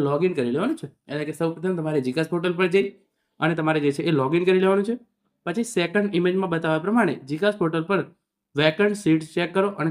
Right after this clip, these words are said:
ત્યારબાદ તમારી પસંદગીની કોલેજ પ્રોગ્રામ ઉમેરો. તેમાંથી ઈચ્છિત કોલેજો અને પ્રોગ્રામમાં ચોઇસ પેજમાં ઉમેરો અથવા બદલો. આઠ નવ બે હજાર પચીસથી નવ નવ બે હજાર પચીસ દરમિયાન તમારી એડમિશન ઓફર ચેક કરો અને પ્રવેશ કન્ફર્મ કરો. ખાસ નોંધ, પ્રવેશની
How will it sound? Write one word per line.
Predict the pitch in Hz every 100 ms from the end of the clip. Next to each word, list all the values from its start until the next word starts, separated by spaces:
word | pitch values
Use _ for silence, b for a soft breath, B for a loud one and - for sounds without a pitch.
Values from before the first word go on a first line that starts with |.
| 160
ત્યારબાદ | 147 165 185
તમારી | 156 160 156
પસંદગીની | 143 160 165 170 165
કોલેજ | 143 180 - _ _ _ _ _ -
પ્રોગ્રામ | 160 170 165 233 - - 160
ઉમેરો. | 147 127 - _
તેમાંથી | 160 180 185 196 156
ઈચ્છિત | - 202 170
કોલેજો | 175 180 208 214
અને | 170 160
પ્રોગ્રામમાં | 151 185 190 190 -
ચોઇસ | 165 175 175
પેજમાં | 156 151 208 - _ 151
ઉમેરો | 196 175 131
અથવા | 143 214 - 170
બદલો. | 170 131 - _ _ _ _ 170
આઠ | 202 233 202
નવ | 180 160
બે | 156
હજાર | 160
પચીસથી | 165 233 - 160 156 147 147
નવ | 196 214
નવ | 202 165
બે | 156
હજાર | 156 151
પચીસ | 156 151
દરમિયાન | 208 180 - _ _ _ _ 165
તમારી | 170 170 143
એડમિશન | 151 185 196 165 156
ઓફર | 170 160
ચેક | 160 165
કરો | 190 196
અને | 160 156
પ્રવેશ | 143 160 147
કન્ફર્મ | 156 214 180
કરો. | 147 - _ _ _ _ -
ખાસ | 170 170 202
નોંધ, | 214 147 - _ _ _ -
પ્રવેશની | 170 202 226